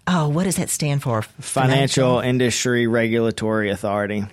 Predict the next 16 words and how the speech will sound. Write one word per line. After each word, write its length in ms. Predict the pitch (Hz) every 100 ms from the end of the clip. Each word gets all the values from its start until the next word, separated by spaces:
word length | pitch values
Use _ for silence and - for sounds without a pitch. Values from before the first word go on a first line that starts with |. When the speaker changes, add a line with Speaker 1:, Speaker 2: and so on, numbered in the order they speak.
| - - -
Speaker 1:
Um, 200 | 160 160
Speaker 2:
They 180 | 139 143
are 220 | 151 139
for, 500 | - 135 127 120 113 -
for 220 | 117 -
us, 460 | 156 160 196 202 -
they 300 | 123 143 139
are 120 | 135
the 100 | 127
repositories 1080 | 110 104 - - 170 165 143 - 139 131 117
for 160 | - 120
all 100 | 113
of 80 |
our 160 | 110 110
regulatory 640 | 110 107 104 101 - 110
filing. 560 | 101 107 104 104 107